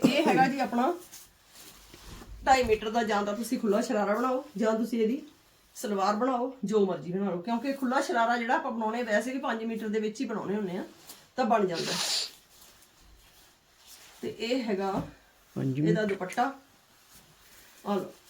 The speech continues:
Speaker 1: ਦੁਪੱਟਾ ਵੀ ਪੂਰਾ ਹੈਵੀ ਹੈ, ਲਓ,
Speaker 2: ਹਮ।
Speaker 1: ਪੱਲਿਆਂ ਤੋਂ ਕਾਫੀ ਹੈਵੀ ਹੈ।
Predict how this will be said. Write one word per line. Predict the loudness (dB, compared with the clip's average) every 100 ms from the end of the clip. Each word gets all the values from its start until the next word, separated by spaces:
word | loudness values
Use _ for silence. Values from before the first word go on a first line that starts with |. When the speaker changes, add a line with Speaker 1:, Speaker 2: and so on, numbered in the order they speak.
| -20 -20 -20 -20 _ -10
Speaker 1:
ਦੁਪੱਟਾ | -6 -6 0 0
ਵੀ | 0
ਪੂਰਾ | -4 0 2
ਹੈਵੀ | 2 0 2 0
ਹੈ, | 0 -12 -20 -20 _ -20 -4
ਲਓ, | -2 -2 -6 _ _ _ _ _ _ _ -18
Speaker 2:
ਹਮ। | -12 -12 -14 -4
Speaker 1:
ਪੱਲਿਆਂ | -2 2 0 0
ਤੋਂ | -2
ਕਾਫੀ | -2 0 0
ਹੈਵੀ | 0 0
ਹੈ। | -2